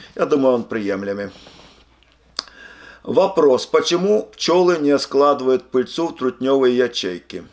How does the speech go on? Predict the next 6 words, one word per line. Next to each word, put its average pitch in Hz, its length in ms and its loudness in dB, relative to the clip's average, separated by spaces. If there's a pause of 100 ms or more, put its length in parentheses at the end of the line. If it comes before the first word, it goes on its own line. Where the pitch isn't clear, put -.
(1160)
Ответ. 127 440 2
Чтобы - 380 -4
собранная 156 480 2
пыльца 147 420 0
хорошо 139 400 0
сохранялась, 139 920 -4